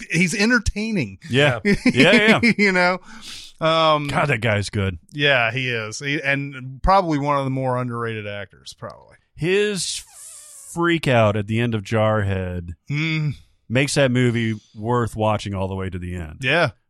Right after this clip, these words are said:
Speaker 2: Because, God damn, I mean, you, he went to a place, you know, you watch Barry, <clears throat> we'll talk about that at some point,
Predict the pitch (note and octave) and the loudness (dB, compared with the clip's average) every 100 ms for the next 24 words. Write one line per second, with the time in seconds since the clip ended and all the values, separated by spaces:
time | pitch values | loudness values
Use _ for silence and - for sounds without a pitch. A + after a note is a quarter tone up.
0 | _ A#2 G#2+ A#2+ A2+ A2 G2+ - - - | _ -6 -2 2 2 2 -2 -6 -8 -4
1 | C3+ C#3+ B2+ G2+ A#2+ A2+ A#2+ B2+ A#2+ A2+ | 0 2 2 0 -2 -2 -2 0 0 0
2 | C#3 D3 - _ _ _ - E3 G#3+ F3+ | -2 -2 -6 _ _ _ -4 0 0 -2
3 | - D3+ A#2+ - D3 C#3+ A2+ - - - | 2 2 2 2 2 2 0 -2 -4 -8
4 | _ _ _ - B2+ G#2 A2 A2+ C3 - | _ _ _ -4 0 0 0 2 0 0
5 | G#2+ B2 A#2 G#2 G#2+ - E3+ B2+ B2+ G#2+ | 0 2 2 0 -2 -2 0 0 -2 -4
6 | G#2+ A2+ G#2+ G#2+ G#2+ G2+ - G#2+ G2 G#2 | -2 -2 -2 -4 -2 -4 -4 -4 -4 -6
7 | G2+ | -6